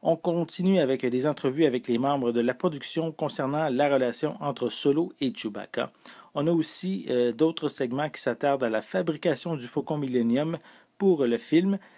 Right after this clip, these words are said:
et sur le robot L trois trois sept.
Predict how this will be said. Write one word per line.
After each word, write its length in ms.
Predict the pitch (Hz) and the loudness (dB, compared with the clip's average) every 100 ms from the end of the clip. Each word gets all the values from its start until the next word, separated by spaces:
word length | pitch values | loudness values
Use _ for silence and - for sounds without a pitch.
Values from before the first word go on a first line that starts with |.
| _ | _
et 160 | 233 233 | 0 0
sur 240 | - 185 | 0 2
le 120 | 143 | 4
robot 420 | 123 127 131 165 - | 4 2 2 2 2
L 180 | 180 165 | 0 0
trois 420 | - 123 135 - - | -2 -2 -2 -2 -10
trois 300 | - 120 - | -10 -8 -8
sept. 500 | - - - - | -10 -16 -16 -18